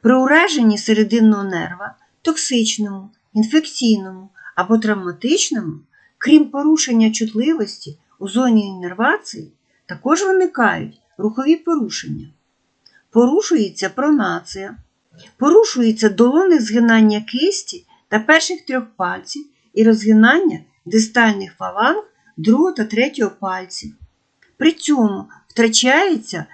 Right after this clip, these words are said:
можливість згинати перший, другий і частково третій пальці при стисканні пальців в кулак. Характерна для даної патології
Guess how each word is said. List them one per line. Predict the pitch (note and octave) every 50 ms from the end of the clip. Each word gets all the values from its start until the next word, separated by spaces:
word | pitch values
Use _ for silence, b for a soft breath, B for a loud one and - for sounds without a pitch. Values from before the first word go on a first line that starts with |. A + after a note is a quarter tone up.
| b b _
можливість | G#3 A3+ A3 A3+ C4 D4+ D#4+ E4 E4 C#4 A3+
згинати | G#3 A3 C4+ D4+ D4+ A#3+ G#3 F#3 F3 E3+ - E3 D#3+ D#3 b b b b b _
перший, | B3+ C4 C4 B3+ A3+ - A#3 A3 G#3
другий | F3 G#3 G#3+ A#3+ C4+ E4 D#4+ C4 F3+ - - - _ _ _ _
і | A3 G#3+
частково | A3 A#3+ A#3 A3 - - - C#4+ D4+ D#4+ E4
третій | E4 C#4+ B3 B3 B3+ A#3+ C#4+ D4
пальці | C#4+ - - G#3+ F#3+ F3 E3+ E3 - - - F3 _ _ _ _ _ _ _
при | A3 A#3
стисканні | A3 A3 - A#3+ A3 A3 - - A3+ G#3+ G#3 G3 G3 F#3 - -
пальців | A#3 C4+ F4 G4 - - - G3
в | - -
кулак. | _ D4 D#4 D#4 A#3 F#3 F3 D#3 C#3+ - _ _ _ _ _ _ _
Характерна | - A3+ A#3 A#3 - - A#3+ A#3 A3 G#3+ G#3 G#3 F#3
для | F#3+ G#3+ G#3+
даної | G#3+ G#3 G#3 G3+ G3 F#3+ F#3+ F3+
патології | D#3 - F3+ - - F#3+ F#3+ G3+ A#3+ D#4 G4 - - - - -